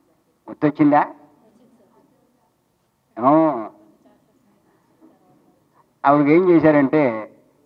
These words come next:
పట్టుకెళ్ళిన చాక్లెట్లు సగం ఇచ్చారంట. ఆవిడ అడిగిందంట, "సగం ఇచ్చారు, మిగతా సగం ఇచ్చేసారేటని?"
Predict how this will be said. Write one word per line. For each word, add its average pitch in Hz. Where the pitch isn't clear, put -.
పట్టుకెళ్ళిన 190
చాక్లెట్లు 160
సగం 143
ఇచ్చారంట. 143
ఆవిడ -
అడిగిందంట, 175
"సగం 135
ఇచ్చారు, 175
మిగతా 160
సగం 151
ఇచ్చేసారేటని?" 139